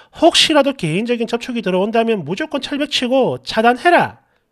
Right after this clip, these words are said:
이렇게 일러두란 말이야. 사 번. "아니, 나이도 먹을 만큼 먹은 사람이 아직도 몰라요?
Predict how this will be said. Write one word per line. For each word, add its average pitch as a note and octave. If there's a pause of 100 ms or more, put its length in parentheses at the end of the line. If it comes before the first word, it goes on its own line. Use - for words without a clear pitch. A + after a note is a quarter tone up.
(240)
이렇게 G#3+
일러두란 A3+
말이야. A3+ (580)
사 -
번. G3+ (720)
"아니, D3+ (760)
나이도 C4
먹을 C#4
만큼 A#3
먹은 B3+
사람이 G#3+
아직도 A#3
몰라요? A#3